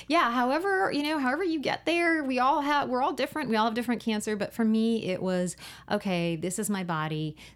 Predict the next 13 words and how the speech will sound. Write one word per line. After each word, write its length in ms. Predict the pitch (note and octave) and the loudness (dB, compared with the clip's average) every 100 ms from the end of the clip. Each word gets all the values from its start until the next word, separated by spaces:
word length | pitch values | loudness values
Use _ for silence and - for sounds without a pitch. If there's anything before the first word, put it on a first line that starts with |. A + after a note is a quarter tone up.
| - | -4
These 180 | F3 | 0
are 60 | A3 | 2
my 120 | A#3 | 0
cells. 640 | B3 - D#3 D#3 - - - - - - - - | 0 -2 -4 -4 -8 -10 -10 -14 -20 -20 -18 -8
This 140 | F3+ | -4
is 120 | G3 | -2
what 120 | F#3+ G3+ | -2 -2
my 80 | A3 | -2
cells 320 | G#3+ G3 A3 | -2 -4 -4
are 80 | A#3 | -4
doing 400 | E3+ C3+ D#3 - | -6 -6 -6 -8
right 220 | - - | -10 -8
now." 400 | - - - F#3+ | -10 -8 -6 -8